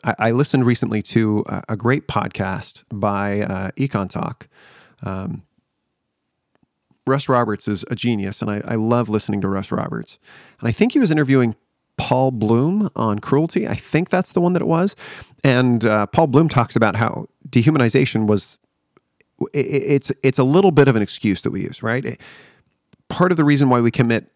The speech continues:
heinous humiliations of other people is because they are people. He makes this really interesting point that it's not actually about dehumanizing people.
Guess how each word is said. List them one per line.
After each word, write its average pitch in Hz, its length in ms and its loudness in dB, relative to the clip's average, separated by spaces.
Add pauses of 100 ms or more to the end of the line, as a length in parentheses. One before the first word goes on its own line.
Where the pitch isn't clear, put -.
heinous - 640 -2
humiliations 110 720 0
of 98 80 -4
other 98 160 0
people 139 380 -2
is 120 180 2
because 110 380 0
they 98 120 0
are 98 100 -4
people. - 440 -6
He 131 80 0
makes 170 160 0
this 147 160 0
really 135 200 4
interesting 117 320 2
point 123 300 0
that - 160 -4 (400)
it's - 260 -2
not 135 340 4
actually 113 640 0 (380)
about 120 320 2
dehumanizing 131 600 0
people. 190 380 -4